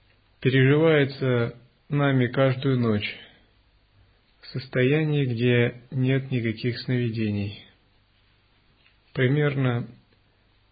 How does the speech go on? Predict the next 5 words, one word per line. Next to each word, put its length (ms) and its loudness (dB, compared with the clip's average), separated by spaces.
с 120 -6
двенадцати 680 -2
до 160 -2
двух 300 -4
часов, 480 -4